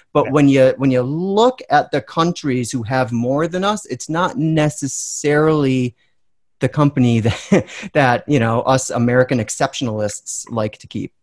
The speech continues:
Speaker 1: Um, you know, a lot of them are what Donald Trump might call shithole countries, uh, who obviously they've got worse problems with this than we do, but that's not to say we don't have, of all the civilized modern nations out there,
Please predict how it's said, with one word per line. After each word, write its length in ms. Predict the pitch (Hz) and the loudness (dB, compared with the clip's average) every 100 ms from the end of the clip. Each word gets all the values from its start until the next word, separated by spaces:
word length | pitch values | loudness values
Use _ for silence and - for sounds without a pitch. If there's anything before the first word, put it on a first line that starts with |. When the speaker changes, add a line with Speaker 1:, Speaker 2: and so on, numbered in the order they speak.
| _ _ _ _ _ | _ _ _ _ _
Speaker 1:
Um, 500 | 98 113 113 104 104 - | -4 -2 0 0 -4 -6
you 140 | - 135 | -2 0
know, 120 | 98 | 2
a 20 | |
lot 240 | 117 127 | 2 2
of 40 | 123 | 2
them 160 | 117 | 4
are 80 | 120 | 4
what 160 | 113 117 | 2 0
Donald 260 | 113 110 | 0 -2
Trump 200 | 104 113 | -2 -4
might 100 | 92 | -4
call 160 | 107 107 | -4 -4
shithole 460 | - - 98 104 - | -4 -8 -8 -10 -8
countries, 600 | 95 92 95 - - - | -8 -8 -12 -12 -16 -10
uh, 220 | 107 101 104 | -4 -4 -4
who 180 | 113 | -4
obviously 380 | 107 120 113 110 | -2 -2 -2 -6
they've 180 | 107 101 | -6 -6
got 240 | 110 101 - - | -4 -6 -8 -10
worse 240 | 110 107 | -8 -8
problems 400 | - 101 101 95 | -4 -4 -4 -6
with 80 | 101 | -10
this 160 | 92 95 | -10 -6
than 160 | 107 | -4
we 160 | 139 180 | 0 0
do, 220 | 113 107 | 0 -2
but 120 | 113 | -2
that's 160 | 123 127 | -4 -2
not 120 | 131 | -2
to 80 | 110 | -4
say 160 | 120 | -6
we 160 | 101 110 | -6 -4
don't 240 | 110 107 | -6 -6
have, 320 | 101 98 98 - - - | -8 -6 -8 -10 -18 -8
of 120 | 110 | 0
all 140 | 131 | 2
the 100 | 139 | 2
civilized 640 | 127 - 147 143 127 120 113 | -4 -4 -2 2 2 2 0
modern 400 | 113 113 110 110 | -2 -2 -2 -2
nations 400 | 107 110 107 95 | -4 -6 -6 -6
out 260 | 104 104 | -4 -6
there, 320 | - 101 101 | -6 -8 -8